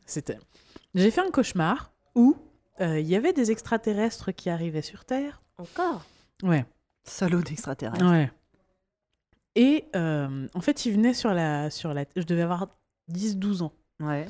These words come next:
Speaker 1: Ils venaient sur la Terre parce qu'ils avaient besoin d'eau.
Speaker 3: Ouais.
Speaker 1: Et donc, pour, euh, pour récupérer l'eau, eh ben, ils lançaient,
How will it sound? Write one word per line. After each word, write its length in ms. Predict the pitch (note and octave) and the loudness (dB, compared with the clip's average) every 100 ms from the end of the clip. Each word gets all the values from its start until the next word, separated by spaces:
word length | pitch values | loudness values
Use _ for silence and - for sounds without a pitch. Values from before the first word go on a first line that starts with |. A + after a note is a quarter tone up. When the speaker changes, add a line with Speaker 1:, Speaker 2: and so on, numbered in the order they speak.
| - | -4
Speaker 1:
Ils 100 | G#3+ | 0
venaient 160 | G#3 C4 | 4 4
sur 160 | - B3 | 2 0
la 100 | A3+ | 0
Terre 260 | C#4 D4+ | 0 -4
parce 160 | - - | -4 -4
qu'ils 140 | G#3+ | 2
avaient 80 | G#3+ | 2
besoin 300 | A3+ A3 A3 | 2 0 0
d'eau. 160 | G#3 G3+ _ _ _ _ _ _ _ _ - | -2 -4 _ _ _ _ _ _ _ _ -2
Speaker 3:
Ouais. 200 | C3+ G#3+ - _ _ _ _ | -2 -2 -6 _ _ _ _
Speaker 1:
Et 100 | A3+ B3+ | 2 4
donc, 320 | C4+ C#4 - | 2 0 -4
pour, 320 | - A3 F#3 | -2 0 2
euh, 280 | F3 E3 D#3+ | 2 0 -2
pour 200 | - E3+ | -2 -4
récupérer 520 | F3+ - - G#3 F3+ | -4 -4 -2 0 2
l'eau, 220 | G3+ G4 - - | 2 0 -4 -2
eh 80 | F#3 | 0
ben, 200 | F3+ F3 | 2 2
ils 140 | G#3 G3+ | 2 2
lançaient, 520 | A3+ A#3 - A#3+ - | 2 2 2 2 2